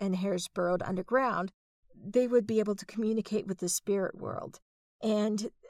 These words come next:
uh, they did believe that rabbits could carry messages from the spirit world up to the living world,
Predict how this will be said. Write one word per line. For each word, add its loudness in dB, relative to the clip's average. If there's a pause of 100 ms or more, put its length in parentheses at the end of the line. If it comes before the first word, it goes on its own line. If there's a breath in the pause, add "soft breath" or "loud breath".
(100)
uh, 0
they 8
did 0
believe 0
that 2
rabbits 0
could 2
carry -4
messages 2
from -4
the -2
spirit -4
world -6
up -4
to -4
the -2
living 0
world, -2